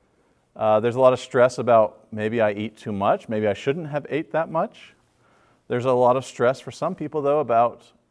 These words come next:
not having enough to eat. And especially in a season that the holidays about having this meal together, um, that's a very stressful and, and worrisome part of the season for those fe-, those people. And we're always dealing with the tension and the stress about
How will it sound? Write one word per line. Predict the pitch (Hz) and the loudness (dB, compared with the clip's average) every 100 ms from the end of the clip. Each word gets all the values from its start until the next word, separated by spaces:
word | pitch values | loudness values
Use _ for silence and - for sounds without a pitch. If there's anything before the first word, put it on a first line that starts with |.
| _ | _
not | 104 113 | -8 -8
having | - - 220 139 | -8 -6 -4 -4
enough | 101 92 | -6 -8
to | - - | -10 -18
eat. | 87 - _ _ _ _ _ _ _ _ | -18 -20 _ _ _ _ _ _ _ _
And | 107 | -10
especially | 107 101 127 117 120 | -10 -4 -4 -2 -6
in | |
a | 107 | -6
season | - 117 113 | -6 -6 -4
that | 104 - - | -6 -6 -16
the | |
holidays | 104 107 107 104 101 | -4 0 2 0 -2
about | 85 95 104 107 - _ _ _ _ _ _ _ _ | -4 0 0 -2 -12 _ _ _ _ _ _ _ _
having | - 101 104 | -8 -6 -6
this | 98 | -10
meal | 101 104 104 | -8 -8 -6
together, | 101 98 98 107 110 _ _ _ - | -4 -4 -4 -6 -10 _ _ _ -14
um, | 98 98 | -10 -6
that's | 98 - | -6 -6
a | |
very | 101 98 | -6 -6
stressful | - - 92 - 98 95 | -6 -8 -8 -8 -12 -12
and, | 95 95 | -12 -14
and | 92 92 | -16 -14
worrisome | 95 98 - 92 | -12 -12 -14 -18
part | - 90 | -10 -10
of | 95 | -10
the | 95 | -14
season | - 101 98 | -14 -14 -12
for | - | -10
those | 98 101 | -6 -6
fe-, | - 110 - - | -8 -14 -12 -6
those | 98 | -6
people. | - 110 156 160 _ _ _ _ _ _ _ - _ _ _ _ _ _ _ | -4 -8 -8 -12 _ _ _ _ _ _ _ -20 _ _ _ _ _ _ _
And | 151 165 165 147 | 0 2 0 0
we're | 156 156 | 0 -2
always | - 147 165 180 151 | 2 6 6 6 -2
dealing | 135 151 160 | -2 -2 -4
with | 131 | -6
the | |
tension | 123 - 151 - 170 | -8 -4 -6 -4 -6
and | 131 | -4
the | |
stress | 113 - 135 151 - | -6 -2 2 2 0
about | 123 110 113 110 - | 0 4 6 6 0